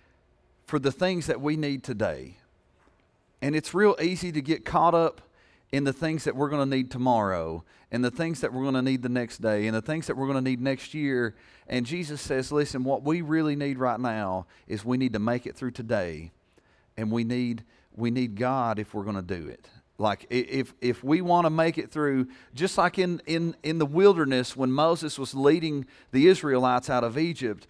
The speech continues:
every day they received enough bread for the day, right? And so he's saying, "Give us exactly what we need to make it through exactly what's going on today, and give me my daily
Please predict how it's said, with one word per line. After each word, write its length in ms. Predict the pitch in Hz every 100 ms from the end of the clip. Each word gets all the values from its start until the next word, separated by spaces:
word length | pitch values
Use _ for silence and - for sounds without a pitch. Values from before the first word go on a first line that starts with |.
| - -
every 360 | 143 160 165 160
day 480 | 170 170 147 123 110
they 220 | 131 131
received 560 | 135 - - 165 160
enough 320 | 143 143 147 120
bread 600 | 123 135 117 101 92 95 _ _
for 260 | - 135 127
the 140 | 120
day, 500 | 110 104 82 53 - - - _ -
right? 320 | 131 143 147
And 160 | 135 127
so 440 | - 147 127 117 117 _ _ _ _ _ _ _ _ -
he's 160 | 143 131
saying, 360 | 131 117 107 107
"Give 240 | 160 165
us 360 | 175 170 - - - -
exactly 720 | 127 117 104 151 170 165 160
what 220 | 147 143
we 140 | 143 139
need 440 | 131 113 104 95 - - -
to 100 | -
make 240 | 123 135 127
it 120 | 110
through 180 | 139 127
exactly 600 | 107 120 156 160 151 135
what's 240 | 135 131
going 340 | 135 131 127
on 180 | 123 120
today, 600 | 117 104 110 104 90 87 - -
and 180 | 101 98
give 260 | 95 135 131
me 140 | 143
my 200 | 135 123
daily 600 | 101 110 113 117 110 104